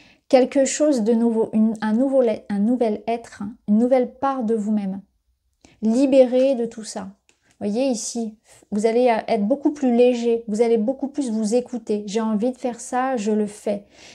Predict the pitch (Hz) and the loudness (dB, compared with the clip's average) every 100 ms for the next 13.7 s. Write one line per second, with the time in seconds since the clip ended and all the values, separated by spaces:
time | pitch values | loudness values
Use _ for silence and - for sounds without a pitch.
0 | - 214 220 285 269 254 240 247 277 349 | -2 0 0 0 2 2 0 -2 -2 -6
1 | _ _ _ _ 180 226 240 240 - - | _ _ _ _ -2 2 2 2 -2 2
2 | 285 320 294 220 220 220 220 277 285 262 | 4 4 0 -2 -2 -2 -4 0 2 0
3 | - 208 214 240 247 - 208 202 202 - | -4 -4 -2 -4 -4 -4 -2 0 -2 -2
4 | 208 233 233 226 254 - 277 247 247 240 | -2 0 -2 -2 -4 0 0 2 2 0
5 | 233 - 208 208 214 277 285 262 208 240 | -2 -8 -4 -4 -2 0 0 0 0 0
6 | 254 - 214 202 190 - _ - - - | -2 -4 -2 -2 -4 -10 _ -20 -20 -20
7 | _ _ - 226 240 240 269 254 208 214 | _ _ -4 4 4 4 0 2 4 2
8 | 214 240 262 - 262 262 277 285 240 208 | 2 -2 -6 0 -2 0 -4 -2 -2 -2
9 | 233 - 247 240 254 240 233 202 214 - | -4 -6 -8 -6 -4 -2 -2 -4 -10 -12
10 | _ _ _ _ _ _ _ _ _ - | _ _ _ _ _ _ _ _ _ -2
11 | 240 233 294 294 247 - 226 226 220 240 | -2 2 0 0 -4 -2 0 0 -2 -2
12 | 269 247 214 214 214 208 226 247 220 214 | 0 2 2 2 2 0 0 0 -2 -2
13 | 208 208 - 214 233 277 | -2 -4 -4 -2 0 -2